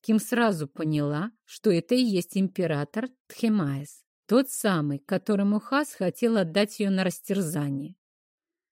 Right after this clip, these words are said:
"Вижу, ты вернул свою драгоценную пропажу", произнес он, подходя ближе.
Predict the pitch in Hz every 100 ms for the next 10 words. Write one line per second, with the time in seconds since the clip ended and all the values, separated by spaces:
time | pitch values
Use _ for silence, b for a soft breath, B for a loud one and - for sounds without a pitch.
0 | _ _ - 185 220 302 285 294 277 233
1 | 208 214 202 208 233 233 220 202 175 175
2 | 165 175 165 - 185 190 190 190 180 196
3 | 190 240 285 240 147 143 135 _ - 165
4 | 151 170 156 - 196 208 - 170 - 175
5 | 156 180 170 190 143 143 147